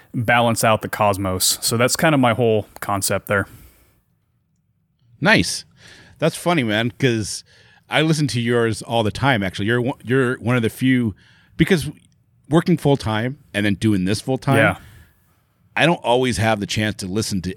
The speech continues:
Speaker 2: every single podcast that, you know, with the people that we know. I, I listen, I, I try to listen to everybody, and I, and I do that, like,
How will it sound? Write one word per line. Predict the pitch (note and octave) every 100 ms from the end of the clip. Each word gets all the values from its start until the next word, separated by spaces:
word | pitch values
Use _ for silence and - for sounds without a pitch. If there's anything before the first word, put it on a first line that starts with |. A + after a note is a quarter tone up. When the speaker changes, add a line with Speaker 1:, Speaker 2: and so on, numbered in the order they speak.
| -
Speaker 2:
every | G#2+ G2+
single | - G2+ F2
podcast | - F#2 F2+ F#2 D#2 -
that, | E2+ D#2 - _ - -
you | F#2+
know, | E2 E2 - E2+
with | E2+
the |
people | E2 F#2+ E2
that | D2+
we | E2+
know. | G2 E2+
I, | G#2 - _ _ -
I | B2+
listen, | C#3 F3 E3+ D#3
I, | A#2+ C#3+ - D3+
I |
try | D#3+ G3+ G#3+
to |
listen | E3+ C#3+
to | C3 G#2+
everybody, | A#2 C3 B2+ C#3+ F3 C3+
and | A2+
I, | A#2
and | A#2 A2+
I | A2
do | F#2 D3+
that, | C3 G#2+ - _ _ _
like, | A2 G2+